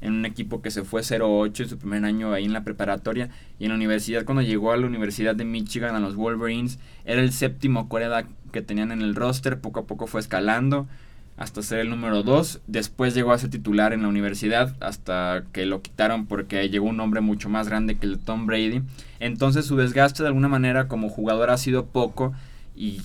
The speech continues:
se ha dado solamente y exclusivamente en la N F L, a diferencia de otros jugadores que llegan con quinientos acarreos ya de la preparatoria, otros quinientos en la universidad. Ya es un desgaste fuerte para el cuerpo y que obviamente eso puede también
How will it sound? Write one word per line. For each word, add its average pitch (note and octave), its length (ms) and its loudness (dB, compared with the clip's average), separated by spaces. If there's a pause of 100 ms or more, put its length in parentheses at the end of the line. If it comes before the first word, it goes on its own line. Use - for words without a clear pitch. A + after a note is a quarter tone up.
se - 160 2
ha A#2 40 8
dado A#2+ 260 6
solamente B2 680 2
y A2 60 0
exclusivamente A2+ 760 0
en A2 40 0
la A2 60 0
N A2 120 0
F A2 180 -2
L, A2 100 0
a A2 40 2
diferencia G#2+ 520 0
de A2+ 60 2
otros A2+ 180 -6
jugadores A#2 460 0
que G2+ 140 -6
llegan G#2 280 0
con F#2 320 -6 (720)
quinientos B2 460 0
acarreos A#2 500 2
ya A#2 140 2
de A#2 80 4
la G#2+ 160 2
preparatoria, C3 800 2
otros B2+ 240 -4
quinientos A2 340 -2
en A2+ 60 -2
la G#2+ 60 2
universidad. G#2+ 580 2 (300)
Ya G#2+ 120 -2
es A2 60 -2
un A#2+ 80 -2
desgaste A#2 380 -2
fuerte A2+ 400 0
para G#2 180 0
el G2+ 100 0
cuerpo A#2 420 0
y G#2+ 100 0
que A2+ 100 -6
obviamente G#2+ 380 0
eso G#2+ 160 -6
puede A2 200 -2
también G#2 460 -2